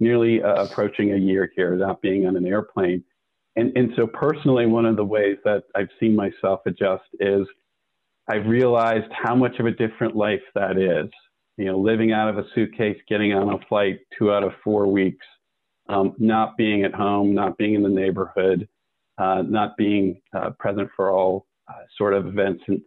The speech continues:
that we have locally, uh, to having much more rhythm to my life.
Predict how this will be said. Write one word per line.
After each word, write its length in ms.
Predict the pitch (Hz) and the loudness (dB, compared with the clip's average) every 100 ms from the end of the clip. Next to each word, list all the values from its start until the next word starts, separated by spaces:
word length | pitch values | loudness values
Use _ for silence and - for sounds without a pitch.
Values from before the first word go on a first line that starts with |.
| - | -6
that 180 | 85 90 | -4 -2
we 80 | |
have 260 | 85 92 90 | -2 -4 -2
locally, 600 | 92 98 - 95 87 87 _ _ _ _ - - - - - | -2 0 0 0 0 -4 _ _ _ _ -20 -20 -20 -14 -6
uh, 100 | 120 - 135 - | -6 -6 -14 -4
to 120 | 143 131 | 0 0
having 440 | - 147 151 135 | 0 0 4 4
much 220 | 127 135 - | 4 2 0
more 200 | 135 127 | 0 2
rhythm 320 | 104 117 131 | 2 2 2
to 80 | 107 | 4
my 160 | 98 85 | 2 2
life. 320 | 80 80 | 0 -2